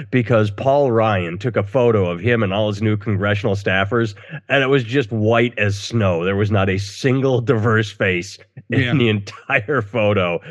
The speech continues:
Speaker 1: And there, and, and that's what everyone was commenting. I was like, "Ah, look at all those bright young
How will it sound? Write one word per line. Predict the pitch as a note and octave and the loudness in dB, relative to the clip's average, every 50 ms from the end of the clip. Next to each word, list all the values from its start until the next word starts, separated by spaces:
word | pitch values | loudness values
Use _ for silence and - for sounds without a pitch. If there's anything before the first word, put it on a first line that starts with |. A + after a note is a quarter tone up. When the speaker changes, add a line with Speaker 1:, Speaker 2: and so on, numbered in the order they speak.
| E3 E3+ C3 G#2+ | -16 -16 -14 -8
Speaker 1:
And | - G#2 A2 A2 | -4 -2 0 2
there, | A2 G#2 G#2+ | 2 2 0
and, | F2+ G#2 G2+ G2 G2 G2+ G#2 | 0 0 0 0 0 0 -2
and | G#2+ G2+ G2 F#2 F2 - | -2 -4 -4 -4 -4 -2
that's | G#2+ G2 G2 G2+ | 0 0 0 0
what | A#2 G#2+ G2 | 0 0 0
everyone | G2 F#2+ G#2+ G#2+ G2+ F#2+ F#2 | 2 2 2 2 2 2 0
was | G2 G2+ | 0 -2
commenting. | G2 A2+ G#2 F#2+ F#2 F2+ E2+ G#2+ F#2 | 0 0 0 0 0 -2 -4 -4 -4
I | F2 E2+ | -4 -4
was | E2+ G2+ | -4 -4
like, | F#2 E2+ E2+ | -4 -4 -2
"Ah, | B2+ D#3 F#3+ G3+ G3+ G3 F#3 E3 C3+ | 0 0 2 2 2 2 2 4 2
look | A2+ G#2 A#2+ D3+ - | 2 2 0 0 0
at | D#3 C#3 | 0 0
all | C3+ C3+ B2+ | 2 2 2
those | A#2+ G#2 G2 F#2 F2+ | 2 0 0 -2 -4
bright | E2+ E2 - G2+ A2+ B2+ D3 C#3+ | -8 -6 -2 0 2 2 0 -2
young | - A2+ A2+ A2+ A#2 B2 B2+ C3 C3 B2 | -2 0 2 2 2 2 2 0 0 -2